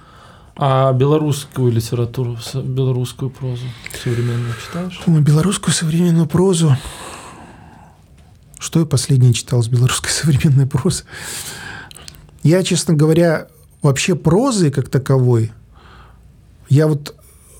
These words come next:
Speaker 2: в последние, э, по-, вот вчера, ой, вернее, сегодня дочитал, э, небольшой роман российского прозаика А-, Антона С-, э, Секисова, есть такой.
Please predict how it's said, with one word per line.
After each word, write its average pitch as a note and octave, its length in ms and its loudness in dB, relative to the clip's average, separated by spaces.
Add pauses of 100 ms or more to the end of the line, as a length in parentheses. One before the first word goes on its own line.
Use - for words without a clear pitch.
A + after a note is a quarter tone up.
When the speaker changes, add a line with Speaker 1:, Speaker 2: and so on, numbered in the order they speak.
Speaker 2:
в - 220 -16
последние, D3+ 920 2
э, - 300 -4
по-, E3 160 -2
вот D3+ 300 0
вчера, D3+ 560 2
ой, C#3+ 240 2
вернее, D3 360 4
сегодня C#3+ 400 4
дочитал, D3 440 2
э, C#3+ 500 0
небольшой D3 480 4
роман D3 380 4 (400)
российского C#3+ 480 2
прозаика C#3+ 600 4
А-, G#2 240 -4 (340)
Антона C#3+ 340 4
С-, C#3+ 180 -2
э, C3+ 460 4
Секисова, C#3+ 580 0
есть A#2+ 320 2
такой. B2 360 -2